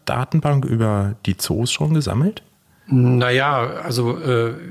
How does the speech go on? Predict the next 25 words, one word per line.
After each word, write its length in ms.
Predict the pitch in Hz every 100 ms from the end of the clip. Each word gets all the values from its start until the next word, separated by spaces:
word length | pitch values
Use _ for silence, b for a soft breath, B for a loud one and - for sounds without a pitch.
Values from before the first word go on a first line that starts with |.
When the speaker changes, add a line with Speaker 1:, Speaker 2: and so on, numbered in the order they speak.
| 87
Speaker 2:
wir 260 | 117 120
haben 540 | 123 135 127 117 113 -
weit 220 | 113 131 131
über 220 | 135 127
zwanzigtausend 640 | 127 135 123 131 127 131
Tierarten 560 | 127 147 170 170 165 170
da 120 | 160
drin, 460 | 156 151 175 202 202
ich, 160 | 147 -
so 200 | 123 135
um 160 | 139 131
die 100 | 127
zweiundzwanzigtausend. 1080 | - 127 127 - 131 131 - 135 127 131
Wir 160 | 123 95
haben, 280 | 123 120 113 B B B B -
ähm, 540 | 127 117 113 110 120 -
äh, 320 | - 113 104 -
um 220 | 240 170
die 140 | 143 131
zehn 340 | - 135 135
Millionen 460 | 131 120 123 127 120
Einzeltiere 800 | 117 131 143 156 156 156 160 175 B B B B B B
und 340 | - 131 123 - -
einzelne 680 | 131 151 170 143 143 139 - - _ _ _
Dateninformationen 1700 | - 113 127 151 151 139 160 131 120 117 113 127 151 160 156 147 151